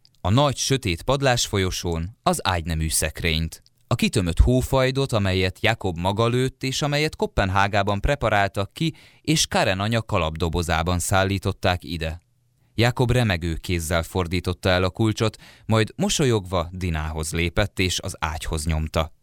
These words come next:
Jó ideje megszállottja volt már, hogy meglelje a nyílását,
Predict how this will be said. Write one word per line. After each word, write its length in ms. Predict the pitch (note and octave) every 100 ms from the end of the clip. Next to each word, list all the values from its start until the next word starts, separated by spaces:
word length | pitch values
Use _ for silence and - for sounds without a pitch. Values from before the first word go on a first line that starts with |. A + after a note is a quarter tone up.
| _ _ _ _ _ -
Jó 280 | G#2+ C3+ G2+
ideje 300 | E2 E2+ D#2+
megszállottja 760 | E2 - E2+ D#2+ D#2+ - -
volt 320 | D#2+ D#2+ E2
már, 340 | E2+ D#2+ D#2+ - _ _ _
hogy 180 | - F2
meglelje 480 | A#2 A#2 A2 G#2+
a 80 | G2+
nyílását, 960 | G2+ F#2 E2+ D#2+ D2+ - D2+ D#2 -